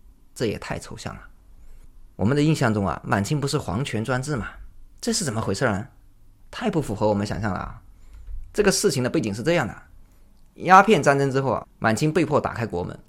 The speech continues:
很多地方就出现了拥有法外治权的租界，洋人的地盘不受满清的管辖，报纸这种现代的东西也开始如雨后春笋一般的涌现出来。最开始是洋人办报，到后来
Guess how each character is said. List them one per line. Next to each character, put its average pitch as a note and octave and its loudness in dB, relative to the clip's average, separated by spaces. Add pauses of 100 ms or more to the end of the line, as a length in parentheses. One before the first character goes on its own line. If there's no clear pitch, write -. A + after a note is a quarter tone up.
很 - -4
多 C3+ 4
地 D#3+ 4
方 D3 2
就 D3 -2
出 - -4
现 C#3 -4
了 G#2+ -4
拥 C#3+ 0
有 A2 -2
法 - -2
外 A#2 4
治 C3 -4
权 G2 -6
的 G2+ -4
租 D3+ -6
界， E3+ -4 (760)
洋 A2 0
人 E3 4
的 C#3+ 4
地 A#2 0
盘 D#2 -6 (240)
不 G#2+ -2
受 B2+ 4
满 F#2 -2
清 A#2 -6
的 G#2+ 0
管 C#2 -4
辖， - -8 (480)
报 C3+ 6
纸 F2 -6
这 C3+ 0
种 G#2+ -2
现 D3 -2
代 G#2 -2
的 - -10
东 G2+ -6
西 G#2 -8
也 - -6
开 A#2 -4
始 G2+ -6
如 G2 -6 (220)
雨 F#2+ -2
后 B2 0
春 C#3 -6
笋 - -10
一 G2+ -6
般 A2+ -4
的 - -8
涌 G2+ -8
现 B2 -6
出 A2+ -6
来。 D2+ -8 (680)
最 F3 2
开 E3 8
始 C#3 2
是 A#2+ -2
洋 G2+ 0
人 A2 -2
办 A#2 4
报， - 0 (280)
到 C#3 4
后 B2 2
来 G2 0